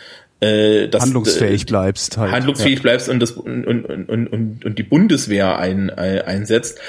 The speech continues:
Speaker 1: Das ist aber tatsächlich auch alles auf parlamentarischer Basis.
Speaker 2: Ja.
Speaker 1: Ja, da gibt's nirgendwo, wie, ja, wir haben nicht mal wie die Amerikaner so einen Commander-in-Chief oder so.
Speaker 2: Mhm.
Speaker 1: Das gibt's nicht.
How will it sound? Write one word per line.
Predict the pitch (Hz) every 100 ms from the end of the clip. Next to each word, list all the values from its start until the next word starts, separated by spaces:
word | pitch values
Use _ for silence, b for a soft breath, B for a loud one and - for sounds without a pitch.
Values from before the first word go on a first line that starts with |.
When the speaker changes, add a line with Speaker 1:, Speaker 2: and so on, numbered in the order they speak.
| B B -
Speaker 1:
Das | - -
ist | 165 -
aber | 135 131
tatsächlich | - 117 - 147 147 143 147 -
auch | 123 127 -
alles | 120 127 120
auf | -
parlamentarischer | - 120 117 110 110 98 123 139 -
Basis. | 117 123 139 - -
Speaker 2:
Ja. | 110 87 101 b b b -
Speaker 1:
Ja, | 95 107 143
da | 139
gibt's | 123 165 160 151
nirgendwo, | 139 165 147 135 127
wie, | 127 120
ja, | 113 139
wir | 127
haben | 117 143 - -
nicht | 151
mal | 156 131
wie | 131
die | 131
Amerikaner | 123 120 113 120 143
so | 123
einen | 120
Commander-in-Chief | 113 107 139 143 123 123 - 190 -
oder | 202 -
so. | 82 73
Speaker 2:
Mhm. | 113 110 B B
Speaker 1:
Das | 104 -
gibt's | 175 185 -
nicht. | 90 76